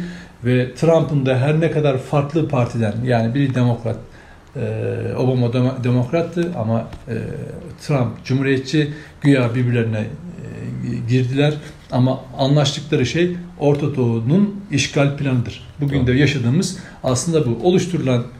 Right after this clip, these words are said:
Speaker 1: güvenli bölgede, e, e, özellikle Amerika'nın işbirliği yaptığı terör örgütü P K K'nın güdümünde, K C K şemsiyesi altındaki örgüte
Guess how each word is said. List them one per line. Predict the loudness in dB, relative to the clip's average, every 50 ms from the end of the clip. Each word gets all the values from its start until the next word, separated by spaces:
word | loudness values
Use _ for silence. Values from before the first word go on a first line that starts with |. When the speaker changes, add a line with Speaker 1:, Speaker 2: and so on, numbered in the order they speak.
| -12 -2
Speaker 1:
güvenli | 2 4 6 6 4 4 2 2 4
bölgede, | 4 4 6 4 2 2 2 0 0 -4 -10 -14 -18 -20 -20 -20 -20 -20 -20 -20 -20 -20 -20 -20 -20 -20 -20 -20 -20 -8 -4
e, | -4 0 2 2 4 4 2 0 -2 -8 -16 -18 -18 -18 -20 -14 -10
e, | -6 -6 -4 -4 -4 -4 -4 -6 -2 0
özellikle | 2 4 6 6 4 4 2 2 2 2 2 2 0 -6 -12 -18 -20 -20 -20 -20 -18 -16 -16 -14 -16 -16 -18 -20 -20 -20 -20 -20 -20 -20 -20 -6 -2
Amerika'nın | 0 2 4 4 4 4 2 2 2 2 4 4 2 2 0 -4 -10 -16 -18 -20 -14 0 2
işbirliği | 4 4 4 2 2 0 0 0 2 2 4
yaptığı | 2 2 0 -2 -2 0 0 0 0 -2
terör | 0 2 4 6 4
örgütü | 4 2 -2 -4 -4 -6 -4
P | 0 0 0 2
K | 2 0 0
K'nın | 2 2 2 4 4 4 4
güdümünde, | 2 2 2 2 2 2 2 0 -2 -4 -4
K | -4 -4 -2 -2
C | 0 0 -2 0
K | 0 -2 -2
şemsiyesi | -2 -2 -2 -2 -2 -2 -2 -4 -2 -2 -4
altındaki | -4 -4 -4 -4 -6 -4 -4 -2
örgüte | -2 0 0 -2 -2 2 2 2 2 2